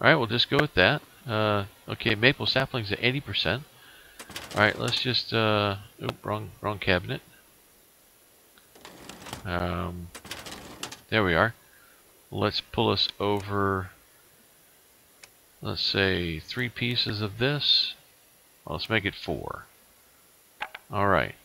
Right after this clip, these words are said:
and, uh, now let's go over here and we'll turn this lamp back off and stash it.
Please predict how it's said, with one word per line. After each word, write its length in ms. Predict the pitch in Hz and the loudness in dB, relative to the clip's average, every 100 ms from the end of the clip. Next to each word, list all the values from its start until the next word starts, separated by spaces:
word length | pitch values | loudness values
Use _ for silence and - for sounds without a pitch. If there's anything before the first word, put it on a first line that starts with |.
| _ | _
and, 420 | 87 85 85 82 | -4 -2 -2 -2
uh, 260 | 87 78 69 - - | -4 -2 -4 -8 -8
now 160 | 98 | -4
let's 140 | 101 92 | -2 -4
go 180 | - 101 | -2 -2
over 160 | 92 | -2
here 380 | 90 101 120 - | -4 -4 -6 -8
and 340 | 110 90 90 90 | -10 -12 -10 -8
we'll 180 | 87 87 | -8 -8
turn 220 | - 107 | -6 -6
this 240 | 92 92 98 | -4 -6 -4
lamp 320 | 104 104 - | -4 -4 0
back 260 | 95 90 | 0 0
off 280 | - 113 147 - - - _ _ _ _ _ _ _ _ _ _ _ - - - _ - - _ - - - | -2 -4 -4 -10 -20 -20 _ _ _ _ _ _ _ _ _ _ _ -20 -20 -20 _ -16 -16 _ -20 -20 -8
and 360 | 95 92 92 87 | -2 0 0 -2
stash 440 | - - 90 107 | -4 2 2 2
it. 280 | 95 - - | 0 -6 -12